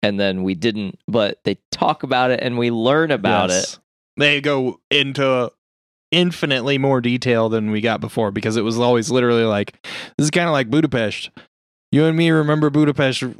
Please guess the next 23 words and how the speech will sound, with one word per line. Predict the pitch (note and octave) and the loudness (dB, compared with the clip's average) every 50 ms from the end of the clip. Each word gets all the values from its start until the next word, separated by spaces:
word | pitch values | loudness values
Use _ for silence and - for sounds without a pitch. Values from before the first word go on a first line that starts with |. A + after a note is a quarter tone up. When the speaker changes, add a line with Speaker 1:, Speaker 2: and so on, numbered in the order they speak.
| - _ _ _ _ - | -20 _ _ _ _ -8
Speaker 2:
very | B2 A#2+ D3+ E3 F3 F3 | -4 -2 0 2 2 2
differently." | D#3 D#3+ D3 - C#3+ B2+ A2+ A2 G#2 G2 G2 G#2 A#2 | 2 0 0 0 0 0 0 0 0 -2 -4 -4 -2
Speaker 1:
Yeah. | - A2+ G#2+ G2 F#2 F#2+ G2+ | 0 2 2 2 2 0 -2
Speaker 2:
And | - C3+ C#3 C#3 | -2 0 0 2
that | C#3+ D3+ D3+ | 2 2 2
was, | D#3+ E3 D3 | 2 2 4
like, | D#3+ D#3 C#3+ B2 - - | 4 2 2 0 -2 -2
it. | C#3+ D3+ C3+ - - _ _ _ _ _ - | 0 0 0 0 -4 _ _ _ _ _ -2
The, | C#3+ C#3+ D3 | 2 2 2
the, | C3+ A2+ C3 B2+ B2 B2 - - | 2 2 0 -2 -2 -4 -4 0
every | - D3+ C#3+ D#3+ E3 | 0 0 2 2 0
time | D#3 F3+ E3+ E3+ E3 | 0 0 -2 0 0
they | D#3 D3 | -2 0
talked | D#3+ E3 E3 - | 0 -2 -2 0
about | D3+ C#3+ C3+ C3 | 0 0 2 2
it, | C3 A#2 | 0 2
they | B2+ B2+ | 2 0
were | B2+ | 0
just | A#2 A#2 A2+ | 0 0 0
like, | C3 B2 A2+ G#2 | 0 0 0 0
"Yeah, | A#2 B2 B2 A#2+ | 2 2 2 2
Budapest." | G#2+ A#2+ B2 A#2+ A2 - A2+ G#2 G#2 F#2 - - | 2 0 -2 -2 -2 -2 -2 0 0 -2 -2 -2
And | G#2+ A2 A2 A2+ A2+ A2 G#2 F#2 | -2 0 0 0 0 0 0 -2